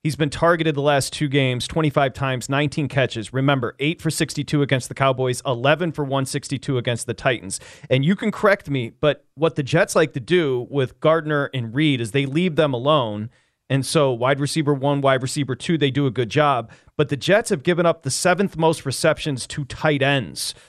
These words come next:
So maybe with the weather, a sa-, safety blanket. Ingram doesn't have great hands, but he's been red hot. His total for reception yards tonight is set at forty and a half.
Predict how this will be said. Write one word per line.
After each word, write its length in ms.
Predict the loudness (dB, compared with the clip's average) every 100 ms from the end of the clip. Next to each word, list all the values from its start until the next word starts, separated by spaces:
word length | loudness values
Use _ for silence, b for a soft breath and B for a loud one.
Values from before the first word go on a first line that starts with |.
| b
So 160 | 0
maybe 680 | 2 4 4 2 0 2 0
with 240 | 0 -2
the 80 | -2
weather, 560 | 2 2 4 2 2 0 b b
a 100 | -6
sa-, 260 | -4 -2 0 0
safety 400 | 4 4 2 0
blanket. 440 | 2 0 0 -2
Ingram 320 | 0 0 0
doesn't 240 | 2 0 2
have 180 | 0 2
great 260 | 0 0
hands, 520 | 0 2 2 0 -6
but 240 | -2 -2 0
he's 200 | -2 -2
been 220 | -2 0
red 260 | 2 2 2
hot. 360 | 2 0 -2
His 300 | -2 -2 -4
total 580 | -4 2 4 4 2 -2 B B B
for 140 | -4
reception 480 | -2 2 0 0 0
yards 340 | 2 2 0
tonight 320 | -4 -2 -2
is 60 | -2
set 160 | 0 0
at 140 | -2
forty 580 | _ 0 2 2 -2 -2
and 140 | -4
a 80 | -4
half. 580 | -2 0 0 -4 -16